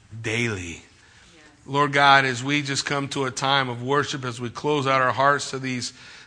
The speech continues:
Speaker 1: concepts, and we just want to seek your movement and your empowering, God, I pray that you would move in power in our midst, Lord God.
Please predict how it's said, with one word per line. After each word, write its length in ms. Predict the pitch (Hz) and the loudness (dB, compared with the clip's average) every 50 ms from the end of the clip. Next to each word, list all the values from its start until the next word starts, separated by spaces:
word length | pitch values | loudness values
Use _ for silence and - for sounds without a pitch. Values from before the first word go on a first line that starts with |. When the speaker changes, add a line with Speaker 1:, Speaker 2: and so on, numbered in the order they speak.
| - _ | -12 _
Speaker 1:
concepts, 560 | - 147 143 147 151 139 - 147 143 135 120 139 | 0 2 4 4 2 2 2 0 0 0 0 -2
and 100 | 135 131 | -2 -2
we 100 | 135 131 | -4 -4
just 300 | 131 131 117 - - 139 | -4 -4 -4 -4 -4 -4
want 260 | 135 139 143 143 139 | -4 -2 -2 0 0
to 40 | 131 | -2
seek 360 | - - - - 151 143 - 120 | -4 -4 -2 -2 -2 -2 -2 -4
your 320 | 120 135 143 143 151 151 | -6 -2 2 2 4 4
movement 480 | 143 139 143 147 151 147 143 147 139 135 | 2 2 0 0 0 0 0 0 0 0
and 140 | 131 127 131 | 0 0 0
your 260 | 135 143 143 139 139 | 0 2 2 2 2
empowering, 680 | 131 127 - - 131 131 139 143 139 131 123 120 120 | 0 0 -2 -2 0 0 2 2 2 0 0 -2 -4
God, 200 | 117 120 120 120 | -2 0 0 0
I 80 | 117 113 | 0 -4
pray 480 | 113 - - 139 139 135 139 131 113 - - - - - - - - | -6 -4 0 2 2 4 2 2 0 -4 -8 -16 -18 -18 -20 -12 -10
that 160 | - 120 - 143 | -6 -4 -2 0
you 80 | 139 | 0
would 100 | 135 127 | 0 0
move 300 | 123 123 135 147 151 147 | 0 0 0 0 0 2
in 160 | 151 151 151 | 0 0 0
power 360 | 147 151 143 147 147 147 147 143 | 2 2 4 4 6 6 4 4
in 80 | 139 | 4
our 140 | 139 139 139 | 4 2 2
midst, 500 | 139 143 151 170 170 151 - - - - | 2 2 0 0 0 0 -4 -6 -6 -8
Lord 200 | 135 113 104 98 | -10 -12 -12 -12
God. 260 | 107 101 98 98 95 | -12 -12 -12 -12 -14